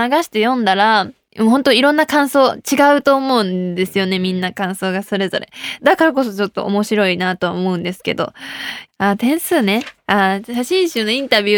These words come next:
ーは、なんか毎回あるじゃないですか、恒例の。写真集に点数つけるな。なんか、もう本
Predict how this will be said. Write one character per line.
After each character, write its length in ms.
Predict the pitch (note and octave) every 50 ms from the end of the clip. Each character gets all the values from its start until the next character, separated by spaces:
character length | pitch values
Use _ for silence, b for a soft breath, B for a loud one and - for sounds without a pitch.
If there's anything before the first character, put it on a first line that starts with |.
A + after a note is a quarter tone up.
| G3 G3+
ー 20 |
は、 460 | G3 G3+ G#3 G#3+ G#3 G3+ G3+ G#3+ A3 - _
な 120 | - A3+ G#3+
ん 20 |
か 140 | - G3 F#3+
毎 220 | G3 A#3+ E4+ G#4 -
回 220 | - G#4 G#4 F#4+
あ 80 | - F4
る 120 | G#4 F4
じ 80 | C4+ A3+
ゃ 20 |
な 80 | G3 F#3+
い 60 | F#3
で 100 | F#3 F3+
す 80 | -
か、 80 | - F#3
恒 320 | - - - G#3+ G#3+ G#3+
例 220 | G#3 G#3 G#3 G#3 G3
の。 220 | G3+ G3 - - _ _ B B B B B B B
写 100 | - A#3+
真 180 | A3 A3+ A#3 A3
集 220 | - - G3 F#3+
に 160 | F#3 F3+ F3+ F#3
点 220 | - G#3+ A3 A#3+
数 220 | - - A#3 G3
つ 120 | - - -
け 140 | - A3 G#3+
る 80 | G3+
な。 200 | F#3 F#3 F#3 - B B B B B B B
な 100 | G#3+ G#3
ん 60 | G3
か、 560 | - - F#3+ F#3+ F#3+ F3+ F3+ F3+ - - - -
も 100 | A3 A#3
う 20 |
本 140 | A#3 E4 A4+